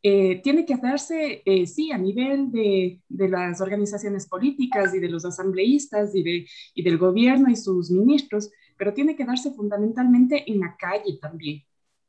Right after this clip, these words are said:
Yo, eh, creo, eh, profundamente en que los temas que el Ecuador está,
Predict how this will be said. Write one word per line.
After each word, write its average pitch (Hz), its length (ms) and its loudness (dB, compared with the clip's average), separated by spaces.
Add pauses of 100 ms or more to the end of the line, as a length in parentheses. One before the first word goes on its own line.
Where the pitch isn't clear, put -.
(160)
Yo, 269 460 4 (380)
eh, 185 400 0
creo, 247 500 2 (180)
eh, 180 200 0
profundamente 240 920 2 (420)
en 220 160 2
que 226 100 0
los 208 160 0
temas 285 320 4
que 214 120 -4
el 196 80 -2
Ecuador 233 360 -2
está, 220 640 0